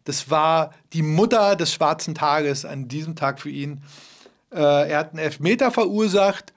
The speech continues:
und ein Eigentor geschossen. Ja, also schlimmer kann's ja eigentlich nicht laufen, oder?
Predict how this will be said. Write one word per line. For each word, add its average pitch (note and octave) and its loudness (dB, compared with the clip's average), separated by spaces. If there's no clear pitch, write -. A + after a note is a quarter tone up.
und F3+ -2
ein F#3 -6
Eigentor D3 -4
geschossen. B2 -14
Ja, D3 0
also C#3+ -2
schlimmer F3+ 2
kann's D#3 -2
ja D#3+ 0
eigentlich C3 -6
nicht B2+ -6
laufen, E3 2
oder? D#3 -4